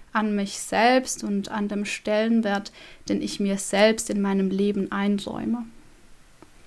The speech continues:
Ja, das war, ich glaub, ich für mich so das größte Learning, ähm, und auch das größte Wachstum,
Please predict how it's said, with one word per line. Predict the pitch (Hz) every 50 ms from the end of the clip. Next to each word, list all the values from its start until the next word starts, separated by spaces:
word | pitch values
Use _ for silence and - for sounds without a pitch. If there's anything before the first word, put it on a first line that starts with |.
| - - - - - - - - - - - - -
Ja, | - 226 214 202 180 180 - -
das | - 208 202 202 - - - - -
war, | 208 196 208 226
ich | 233 226 - -
glaub, | 202 185 196 247 277 226
ich | 247 247 - -
für | 220 208
mich | 202 214 269 285 -
so | - 240
das | 208 196 196 - -
größte | - 208 202 214 269 285 - - 262
Learning, | 226 196 185 196 240 277 262 208 190 185 185 196 196 - - - - - - - -
ähm, | 208 208 202 202 202 190
und | 202 196 196 202 190
auch | 202 196 -
das | - 208 - -
größte | - 214 220 220 - 208 196
Wachstum, | - 185 - - - - - 254 240